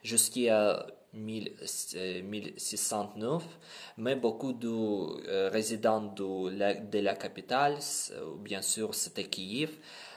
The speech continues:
euh, n'est pas connu, euh, ne sont pas contents, euh, par cette, euh, triomphe,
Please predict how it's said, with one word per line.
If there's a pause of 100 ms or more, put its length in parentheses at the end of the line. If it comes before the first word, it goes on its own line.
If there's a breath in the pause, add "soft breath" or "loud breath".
euh,
n'est
pas
connu, (200)
euh,
ne
sont
pas
contents, (160)
euh, (120)
par
cette,
euh,
triomphe,